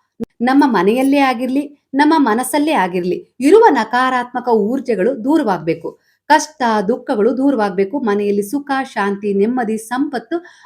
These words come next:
ಅಭಿವೃದ್ಧಿ ಆಗ್ಬೇಕು ಅಂತ ಹೇಳಿ ಪ್ರಾರ್ಥಿಸ್ಕೊಂಡು ಗಾಜಿನ ಬೊಟ್ಲಿಗೆ ಈ ಲವಂಗಗಳನ್ನ ಹಾಕಿ ಒಂದ್ ಕಡೆ ಇಟ್ಬಿಡ್ರಿ ಸ್ನೇಹಿತರೆ. ಇದನ್ನ ಅಮಾವಾಸ್ಯೆಯಿಂದ ಹುಣ್ಣಿಮೆ ದಿನ ಬದಲಾಯಿಸ್ಕೊಂಡು ಮತ್ತೆ ಹುಣ್ಣಿಮೆ ದಿನ ಇದೇ ತರ ಇಡ್ಬೇಕು.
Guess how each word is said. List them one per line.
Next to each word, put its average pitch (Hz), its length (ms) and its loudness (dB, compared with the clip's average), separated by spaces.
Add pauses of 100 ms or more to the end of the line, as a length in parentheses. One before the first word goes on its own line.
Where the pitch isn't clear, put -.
ಅಭಿವೃದ್ಧಿ 277 480 4
ಆಗ್ಬೇಕು 175 400 -2
ಅಂತ 175 140 -4
ಹೇಳಿ 170 140 -2
ಪ್ರಾರ್ಥಿಸ್ಕೊಂಡು 277 640 -2
ಗಾಜಿನ 339 500 2 (100)
ಬೊಟ್ಲಿಗೆ 254 360 0
ಈ 285 40 0
ಲವಂಗಗಳನ್ನ 220 560 0
ಹಾಕಿ 196 260 -4
ಒಂದ್ 311 220 0
ಕಡೆ 285 200 0
ಇಟ್ಬಿಡ್ರಿ 185 400 -4
ಸ್ನೇಹಿತರೆ. - 720 -14
ಇದನ್ನ 403 340 6 (220)
ಅಮಾವಾಸ್ಯೆಯಿಂದ 330 800 4 (120)
ಹುಣ್ಣಿಮೆ 311 440 6
ದಿನ 339 180 4 (140)
ಬದಲಾಯಿಸ್ಕೊಂಡು 220 720 2
ಮತ್ತೆ 359 280 0
ಹುಣ್ಣಿಮೆ 277 440 2
ದಿನ 311 180 4
ಇದೇ 220 200 2
ತರ 202 140 0
ಇಡ್ಬೇಕು. 170 460 0